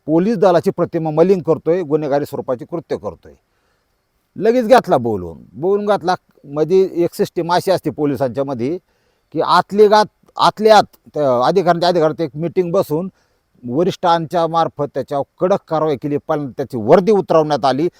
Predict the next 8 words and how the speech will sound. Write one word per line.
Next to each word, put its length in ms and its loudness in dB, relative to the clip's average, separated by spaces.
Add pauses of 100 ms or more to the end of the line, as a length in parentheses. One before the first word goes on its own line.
(140)
आणि 180 -4
त्याला 220 0
निलंबितचा 640 0
शेरा 320 -2
टेक-, 300 -8
अ, 300 -4
टाकला, 340 -2 (400)
अ, 60 -2